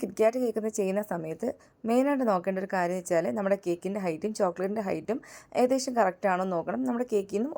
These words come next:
ഒരു ഇത്തിരി ഹൈറ്റിന് നമ്മുടെ ചോക്ലേറ്റ് നിൽക്കുമ്പോഴത്തേക്കാണ് കാണാൻ നല്ല ഭംഗിയുണ്ടായിരിക്കുന്നത്. പിന്നെ ഒരു കാര്യം കൂടെ ശ്രദ്ധിക്കണം,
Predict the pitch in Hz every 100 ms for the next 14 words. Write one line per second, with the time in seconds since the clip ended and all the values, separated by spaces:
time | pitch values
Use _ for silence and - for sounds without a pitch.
0 | 262 262 262 302 349 349 208 202 254 240
1 | 208 208 196 185 202 196 175 175 175 170
2 | 175 185 254 - - _ 233 233 233 226
3 | 226 214 214 208 214 202 202 208 262 -
4 | _ _ _ _ - - - - 262 -
5 | 294 330 196 175 170 175 170 170 175